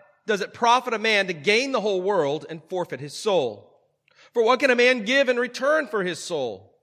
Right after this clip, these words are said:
For whoever is ashamed of me and my words, and this adulterous and sinful generation, of him the Son of Man will also be ashamed when he comes in the glory of his Father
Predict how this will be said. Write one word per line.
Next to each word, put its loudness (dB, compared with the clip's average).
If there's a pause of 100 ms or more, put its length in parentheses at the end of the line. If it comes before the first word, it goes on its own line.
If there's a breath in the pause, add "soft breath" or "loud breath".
(1200)
For -20
whoever -4
is -8
ashamed -6
of -10
me -4
and -2
my 2
words, -4 (680)
and -10
this -10
adulterous -2
and -12
sinful -8
generation, -2
of -6
him -2
the -6
Son -6
of -10
Man -2
will 0
also 2
be -4
ashamed -6 (340 loud breath)
when -8
he -6
comes -2
in -8
the -8
glory 0 (200 loud breath)
of -8
his -10
Father 0